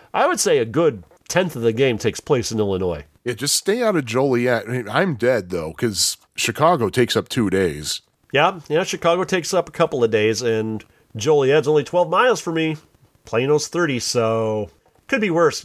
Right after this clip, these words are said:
Speaker 1: Rampage World Tour, like, the second city you go to is, uh, Kankakee, Illinois, and I lived there for way too long. And, um, let me think. I believe that's all I really have to say about the, the play of Rampage. And, um,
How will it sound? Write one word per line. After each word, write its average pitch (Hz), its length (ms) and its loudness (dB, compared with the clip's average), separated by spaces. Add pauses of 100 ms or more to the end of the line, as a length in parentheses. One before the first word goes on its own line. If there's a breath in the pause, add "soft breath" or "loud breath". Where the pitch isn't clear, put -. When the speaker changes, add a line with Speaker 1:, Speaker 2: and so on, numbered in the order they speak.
(160)
Speaker 1:
Rampage 165 460 -2
World 131 300 0
Tour, 120 460 -4
like, 113 260 -6
the 107 80 -16
second 113 320 -4
city 127 240 0
you 95 100 -6
go 107 220 2
to 107 260 -6
is, 95 240 -6
uh, 95 80 0
Kankakee, 127 500 -4
Illinois, 95 320 0
and 95 80 0
I 110 60 4
lived 101 240 0
there 110 180 6
for - 160 -10
way 85 140 -2
too 87 160 -10
long. 82 240 -6 (880 loud breath)
And, 214 340 0
um, 202 1000 0
let 214 100 0
me 208 80 -2
think. 208 180 0
I 190 60 2
believe 269 220 -2
that's 285 180 0
all 220 220 2
I 120 200 0
really 120 380 0
have 110 320 0
to 135 80 -4
say 92 320 0
about 90 240 -2
the, 87 220 -10 (160)
the 82 160 -14
play 220 400 0
of 104 160 0
Rampage. 85 760 -2
And, 107 340 0
um, 101 540 0